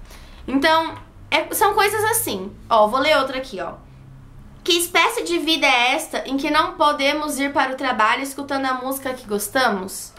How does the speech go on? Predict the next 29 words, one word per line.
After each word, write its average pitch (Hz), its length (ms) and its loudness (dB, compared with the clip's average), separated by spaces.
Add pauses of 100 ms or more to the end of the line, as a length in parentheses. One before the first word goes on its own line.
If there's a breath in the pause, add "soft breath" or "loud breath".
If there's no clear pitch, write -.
(920 loud breath)
E 247 120 2
aí 269 100 4
ela 302 260 4
fala, 311 420 2
por 294 160 -2
exemplo, 269 280 0
quando 269 180 0
você 277 220 0
tá 277 140 2
no 285 80 -2
carro, 269 480 2
que 247 100 -8
a 233 40 -4
gente 254 260 -8
não 269 120 -2
tem 311 140 2
mais 320 160 2
aquela 285 280 2
liberdade 240 520 0
de 254 60 -2
abrir 240 260 -2
o 240 60 -4
vidro 214 400 -4
porque 220 240 -6
tem 240 120 -2
problema 226 320 0
de 226 60 -2
ser 233 120 0
assaltado. 226 680 0